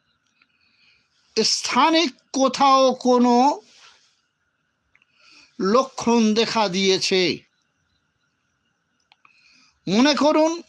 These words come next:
আঙুলে আঙুল হাড়া বলে এক ধরনের কারবাঙ্কাল হয়েছে, বিষ ফোড়া হয়েছে, পশ্চিমে হয়েছে।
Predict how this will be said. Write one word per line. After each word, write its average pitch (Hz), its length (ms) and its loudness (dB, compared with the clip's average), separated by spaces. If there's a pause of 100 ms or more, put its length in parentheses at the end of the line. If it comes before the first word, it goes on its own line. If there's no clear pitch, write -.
(1300)
আঙুলে 277 560 4 (2250)
আঙুল 302 440 4
হাড়া 254 360 2
বলে 240 300 2 (1600)
এক 233 260 0
ধরনের 226 540 2
কারবাঙ্কাল 214 680 -2
হয়েছে, 220 360 -2 (1600)
বিষ 190 300 -2
ফোড়া 233 340 0
হয়েছে, 254 300 -2 (1000)
পশ্চিমে 240 540 -2
হয়েছে। 139 360 -6